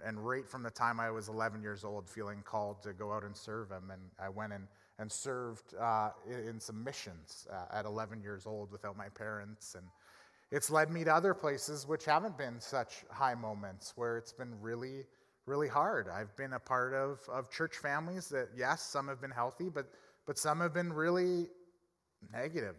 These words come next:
and ugly and, and, and hard times. I've gone through periods where I've been discouraged by what the church looks like and, and feeling like that, that's not what God wants going on.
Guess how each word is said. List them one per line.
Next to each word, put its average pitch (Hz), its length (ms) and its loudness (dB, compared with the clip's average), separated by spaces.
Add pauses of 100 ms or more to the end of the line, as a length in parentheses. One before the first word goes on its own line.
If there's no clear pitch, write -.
and 98 180 -10
ugly 113 460 -2
and, 87 180 -10
and, 98 120 -10 (180)
and 107 280 -8
hard 139 580 2
times. 120 500 0
I've 123 160 -4
gone 143 360 2
through 151 320 -2 (380)
periods 170 540 6
where 160 120 10
I've 160 120 8
been 165 100 -2
discouraged 156 840 0
by 120 140 2
what 120 180 -2
the 131 60 -8
church - 420 -4
looks - 280 -8
like 95 240 -4 (100)
and, 104 220 -6 (260)
and 123 100 -6
feeling 175 460 6
like 147 160 -4 (140)
that, 143 240 4
that's 151 240 2
not 147 320 2
what 127 200 -2
God 131 360 6 (120)
wants 127 640 -2 (300)
going 120 300 -2
on. 131 240 -6